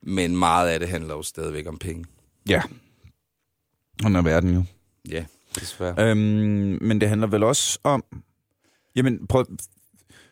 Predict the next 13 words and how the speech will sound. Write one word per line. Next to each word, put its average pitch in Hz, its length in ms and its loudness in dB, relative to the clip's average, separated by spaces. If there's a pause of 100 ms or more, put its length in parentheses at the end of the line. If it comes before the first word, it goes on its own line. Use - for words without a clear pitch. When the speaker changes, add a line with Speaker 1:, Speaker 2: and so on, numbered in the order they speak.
(200)
Speaker 2:
du 120 60 2
kan 123 120 2
jo 117 60 6
ikke, - 260 -4 (260)
du - 40 -10
kan 131 120 2
jo 151 60 4
ikke 151 120 -2
lave 113 400 4
en 127 100 -2
konference 98 760 -2 (1080)
inden 127 300 2
for 107 400 2